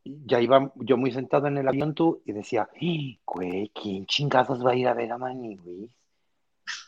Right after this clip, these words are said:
¿Quién chi-, o sea, en Atlanta, qué? Pues un chingo de gente, Maniwis, sí." Y después que, que, que Los Ángeles, y que después que tu Chicago, y que después que tu Houston, y que, y pues así,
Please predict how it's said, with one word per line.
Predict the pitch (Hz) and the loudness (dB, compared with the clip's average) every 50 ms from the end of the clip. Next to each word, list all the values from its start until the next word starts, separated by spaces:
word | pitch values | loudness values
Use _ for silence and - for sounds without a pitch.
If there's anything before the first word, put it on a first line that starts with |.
| - - - _ - - | -18 -20 -14 _ -8 -4
¿Quién | - 107 107 110 104 | -2 -2 -2 -2 -4
chi-, | - - - - | -4 -2 0 0
o | 107 | 2
sea, | - - 107 95 - - _ _ _ _ _ _ _ _ _ _ _ _ | 2 2 0 0 0 -4 _ _ _ _ _ _ _ _ _ _ _ _
en | - 107 104 | 0 2 4
Atlanta, | 104 98 - 98 87 87 87 92 - 143 143 - - 156 139 123 | 4 6 8 8 8 8 8 6 4 0 4 8 10 10 10 10
qué? | - - 117 139 139 - 175 185 175 156 139 123 - - _ _ _ | 6 4 -2 -2 -2 0 0 0 -2 -4 -6 -12 -16 -20 _ _ _
Pues | - 110 104 - - | -4 -4 -4 -4 -6
un | 110 110 113 | -6 -6 -6
chingo | 120 117 107 120 123 | -6 -6 -4 -4 -2
de | 135 135 120 | -2 -2 -4
gente, | - - 101 92 92 95 113 123 - 160 | -6 -8 -8 -6 -6 -6 -6 -4 -2 0
Maniwis, | 156 139 127 123 120 117 113 113 110 110 110 113 110 110 - _ _ | 0 2 0 0 0 -2 -2 -4 -4 -4 -4 -4 -6 -8 -10 _ _
sí." | - 110 113 131 135 - - - _ _ | -6 -6 -6 -6 -8 -12 -20 -20 _ _
Y | - 107 | 2 4
después | 113 110 - - - 127 123 120 | 4 4 4 6 8 8 8 8
que, | - - 175 170 156 - - _ _ | 8 8 8 8 8 4 -2 _ _
que, | - 120 113 - _ _ _ _ | 2 2 2 2 _ _ _ _
que | - 120 113 | 4 4 4
Los | 107 107 95 - - | 4 4 0 0 2
Ángeles, | 110 107 110 117 113 - 160 151 151 143 - | 2 4 4 2 0 2 2 4 2 2 2
y | - | 2
que | - 131 113 | 2 2 4
después | 113 110 - - _ - 117 110 - - | 2 2 -2 -4 _ 0 0 0 2 0
que | - 156 | 0 -2
tu | - - 143 127 | 0 0 -2 -2
Chicago, | - - - 107 - _ - 98 98 101 107 147 156 165 | -2 -2 -6 -6 -6 _ 2 4 4 4 4 4 4 4
y | 156 | 4
que | - 147 | 4 2
después | 127 110 - - - 113 - | 2 0 -2 -4 -8 -8 -2
que | - - 151 | 0 -2 0
tu | - - 143 | 2 0 0
Houston, | - - - 123 120 120 131 127 - - - - 165 165 165 - - - - - - | 0 -2 0 2 4 4 4 4 2 -2 0 2 2 2 2 -2 -8 -12 -14 -4 0
y | 123 113 | 0 4
que, | - - 123 113 110 | 6 6 6 6 4
y | - 101 92 | 0 -2 0
pues | - 110 98 - - | 0 0 0 0 0
así, | 90 - - - 110 123 | -2 -2 -4 -6 -6 -6